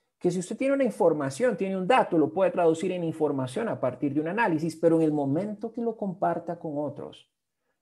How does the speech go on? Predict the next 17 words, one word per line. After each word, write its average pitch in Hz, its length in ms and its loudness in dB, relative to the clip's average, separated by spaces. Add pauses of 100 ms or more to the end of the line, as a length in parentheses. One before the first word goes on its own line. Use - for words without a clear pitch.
(120)
logra 139 480 0
generar 113 580 -6 (180)
resultados 110 880 -6
distintos. - 720 -16 (1900)
En 151 160 4
el 147 140 4
campo 190 340 2
de 185 80 6
las 165 160 2
oportunidades, 151 1000 -2
bueno, 160 400 -2 (680)
favorecer 156 640 6
el 214 140 0
crecimiento 196 640 -2
de 214 80 0
las 143 180 -4
pymes, - 480 -10